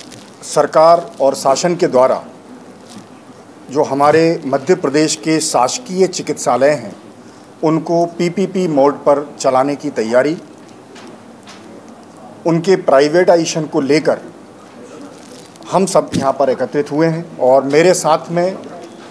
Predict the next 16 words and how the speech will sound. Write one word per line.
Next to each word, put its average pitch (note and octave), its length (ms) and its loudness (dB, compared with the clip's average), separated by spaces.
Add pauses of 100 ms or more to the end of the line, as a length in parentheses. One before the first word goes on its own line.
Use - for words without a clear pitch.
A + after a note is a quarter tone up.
(420)
प्रदेश F3 380 4
की G3+ 340 -2
लगभग D#3+ 600 2
सभी E3 460 0
चिकित्सीय G3+ 920 0
और C#3+ 220 6
paramedical D#3 760 2 (100)
association C3+ 680 0 (460)
आपके C#3 380 0
सामने C#3 380 -2
हैं। E3+ 320 -4 (840)
Progressive D#3+ 460 2
Medical D3+ 340 0
Teacher E3 280 0
Association D#3 600 -2
के D#3+ 340 0